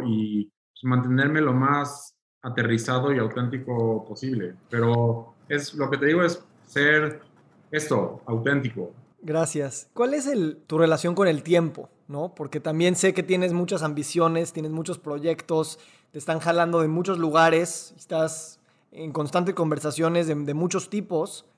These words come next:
Speaker 2: y hay que dejar no solamente un lugar y un tiempo para todas las cosas que acabas de describir, sino estar presente en todas ellas, que no es lo mismo hacerlas que estar presente. ¿Cómo ha evolucionado tu, tu relación con el tiempo? ¿Y qué cosas,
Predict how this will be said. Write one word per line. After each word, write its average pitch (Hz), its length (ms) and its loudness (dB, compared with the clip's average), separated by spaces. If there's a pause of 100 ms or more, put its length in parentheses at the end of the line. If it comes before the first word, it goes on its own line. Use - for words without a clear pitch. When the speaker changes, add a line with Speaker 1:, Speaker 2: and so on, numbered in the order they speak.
(220)
Speaker 2:
y 170 120 6
hay 175 140 8
que 196 100 4
dejar 180 480 6
no 170 120 2
solamente 175 380 2
un 170 100 2
lugar 160 400 6
y 165 160 0
un 156 280 0
tiempo 160 320 0
para 139 200 -4
todas 156 200 0
las 143 100 -4
cosas 147 240 -8
que - 80 -20
acabas 151 240 -2
de 147 60 0
describir, 139 480 -2
sino 143 560 -6 (140)
estar 190 280 2
presente 196 420 4
en 143 100 -6
todas 139 280 -4
ellas, - 420 -10 (140)
que 131 100 -16
no 143 120 -6
es 151 80 -4
lo 156 80 0
mismo 156 220 0
hacerlas 151 380 -2
que - 80 -14
estar 147 600 -4
presente. 143 560 -6 (360)
¿Cómo 208 640 4
ha 175 140 4
evolucionado 170 560 2
tu, 147 420 -8 (160)
tu 139 300 -10
relación 147 360 -4
con 170 120 0
el 139 140 -4
tiempo? 143 580 -4 (140)
¿Y 147 80 -16
qué 220 180 0
cosas, 208 680 2